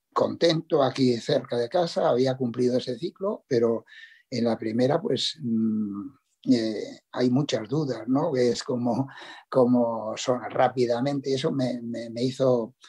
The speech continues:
eh, aprender un poquito esas situaciones que, que se viven en el fútbol.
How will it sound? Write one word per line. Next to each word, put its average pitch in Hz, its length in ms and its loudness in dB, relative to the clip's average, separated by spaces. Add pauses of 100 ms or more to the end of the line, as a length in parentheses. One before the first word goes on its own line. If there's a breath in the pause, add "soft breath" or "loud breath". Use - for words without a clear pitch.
(400 soft breath)
eh, 110 540 -2 (260)
aprender 120 600 4
un 113 140 -4
poquito 113 960 -2 (140)
esas 123 360 0
situaciones 120 640 -2
que, 113 360 -4
que 113 180 2
se 110 580 -8
viven 117 320 4
en 113 120 -2
el 107 160 -6
fútbol. 135 440 0